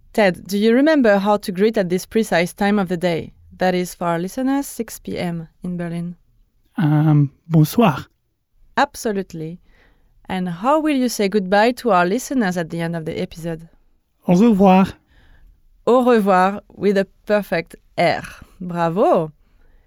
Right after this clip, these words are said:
Speaker 1: So, are you ready for our new topic?
Speaker 2: Oui.
Speaker 1: Today we are going to learn how to introduce yourself in a couple of sentences.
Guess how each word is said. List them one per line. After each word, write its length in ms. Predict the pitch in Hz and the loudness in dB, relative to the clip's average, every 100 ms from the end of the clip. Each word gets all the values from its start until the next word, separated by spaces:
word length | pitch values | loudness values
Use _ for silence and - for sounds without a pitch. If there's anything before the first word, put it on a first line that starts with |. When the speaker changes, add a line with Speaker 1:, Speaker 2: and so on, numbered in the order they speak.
| _ _ _ | _ _ _
Speaker 1:
So, 520 | - - 214 208 202 - _ - | -20 -6 0 2 0 -2 _ 0
are 100 | 208 | 2
you 140 | 277 | 2
ready 240 | 311 247 | 2 2
for 140 | 247 196 | 2 2
our 100 | 190 | 2
new 140 | 190 | 0
topic? 480 | 196 185 277 - - _ _ _ | -2 -2 -4 -10 -16 _ _ _
Speaker 2:
Oui. 320 | 175 143 202 262 _ _ _ _ | 0 2 2 0 _ _ _ _
Speaker 1:
Today 400 | - 220 202 254 | -8 -2 2 4
we 100 | 262 | 4
are 120 | 202 190 | 2 2
going 280 | 214 247 247 | 2 0 0
to 100 | 233 | -2
learn 480 | 196 202 240 247 - - | 2 2 2 0 -2 -8
how 220 | 196 202 | -4 -2
to 160 | 202 - | -4 -4
introduce 420 | 247 254 202 202 | -2 0 -2 -4
yourself 440 | 190 190 190 196 - | -4 -2 0 0 -2
in 80 | 175 | -8
a 60 | |
couple 340 | - 208 190 170 | -8 -4 -4 -4
of 80 | - | -6
sentences. 800 | 202 190 175 165 - - _ | -8 -6 -8 -12 -16 -20 _